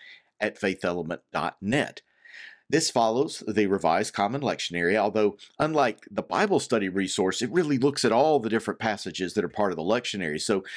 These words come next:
regardless of which one you are choosing, that, that you, you have some resource options. And so the, uh, it provides ideas for hymns,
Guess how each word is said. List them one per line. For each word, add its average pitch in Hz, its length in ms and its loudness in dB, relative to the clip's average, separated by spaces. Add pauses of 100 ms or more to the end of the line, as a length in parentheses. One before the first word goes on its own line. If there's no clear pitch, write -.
(160)
regardless 135 500 2
of 104 140 -4
which 123 240 2
one 107 360 0 (300)
you 117 220 4
are 87 120 -2
choosing, 104 600 0 (260)
that, - 220 -4
that 131 180 -4
you, 139 160 0
you 120 140 2
have 127 220 2
some 98 240 -4
resource 117 420 0
options. - 460 -6
And 104 120 0
so 113 280 2 (340)
the, 117 300 2
uh, 101 240 0 (440)
it 131 160 0
provides 117 500 0
ideas 107 440 2
for 85 220 -4
hymns, 147 600 -4